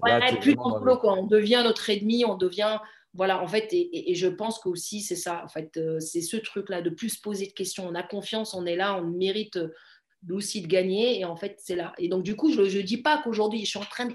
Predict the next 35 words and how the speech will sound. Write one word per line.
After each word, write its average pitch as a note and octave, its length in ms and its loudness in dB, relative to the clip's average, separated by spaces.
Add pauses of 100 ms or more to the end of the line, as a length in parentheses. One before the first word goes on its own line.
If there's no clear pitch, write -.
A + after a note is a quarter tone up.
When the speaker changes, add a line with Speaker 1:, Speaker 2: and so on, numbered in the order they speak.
Speaker 1:
encore C#4+ 380 0
de B3 160 2
finaliser, A#3+ 440 -2
j'ai G3+ 100 -2
encore F#3 300 -4
six B3 180 -6
mois A#3 220 0 (220)
de G3+ 80 2
travail G#3 600 2
énorme G#3 360 2 (160)
pour F3+ 200 2
réussir F3+ 520 -2
à, D#3+ 220 -10 (380)
à F3 100 -2
être F#3 220 -4
aussi G#3 260 -2
en-, G3 160 0
encore F#3+ 280 0
dans F3 100 0
le F3 200 -2
flow. - 300 -8 (1600)
Speaker 2:
Excellent, A2+ 580 0
c'est A2 220 -8
puissant. C3 500 -6 (280)
Et, C3 200 8
euh, A2+ 400 6
et C3+ 80 2
du, A#2 180 -4
parce - 220 -2
que - 60 -14
c'est, F#3+ 100 -6
je - 100 -8
pense F#3 200 -4
que G3+ 100 -8
c'est - 160 -10